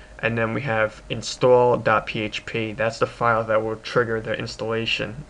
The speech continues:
Now, since my blog's already installed, it says already installed.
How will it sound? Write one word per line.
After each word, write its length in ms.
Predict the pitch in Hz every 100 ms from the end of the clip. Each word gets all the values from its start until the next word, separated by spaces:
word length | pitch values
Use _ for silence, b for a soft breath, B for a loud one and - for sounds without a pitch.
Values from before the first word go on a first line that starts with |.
| -
Now, 360 | 117 110 110
since 320 | - - 120 113
my 180 | 113
blog's 340 | 120 123 123 120
already 240 | 117 117
installed, 600 | 117 - - 180 139 - B B B B
it 180 | 123 117
says 360 | - 117 113 -
already 340 | 117 113 110
installed. 580 | 110 - - 110 104